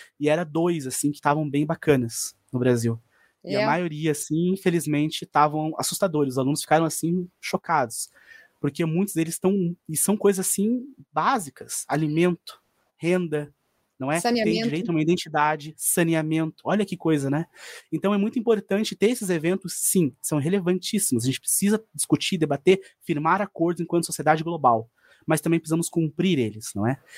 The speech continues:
Speaker 1: E que melhor pro-, agora eu vou puxar um pouco de sardinha, professora Sandra, que melhor profissional pra isso do que os profissionais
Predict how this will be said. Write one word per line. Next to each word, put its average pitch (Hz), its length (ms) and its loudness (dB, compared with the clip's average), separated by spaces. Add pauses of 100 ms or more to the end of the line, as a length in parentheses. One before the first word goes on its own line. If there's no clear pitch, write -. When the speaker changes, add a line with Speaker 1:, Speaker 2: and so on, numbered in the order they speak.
(180)
Speaker 1:
E 160 60 -2
que - 180 -2
melhor 196 300 2
pro-, 175 140 -6
agora 143 200 0
eu 214 40 2
vou 214 40 -4
puxar - 160 -2
um 196 60 -2
pouco 190 160 -2
de - 40 -6
sardinha, 151 320 0
professora 123 300 -2
Sandra, 113 280 0
que 233 140 -6
melhor 196 320 2
profissional 160 540 -2
pra 143 140 -2
isso 196 380 -2 (300)
do 165 80 -2
que 190 140 2
os 190 80 2
profissionais 170 640 0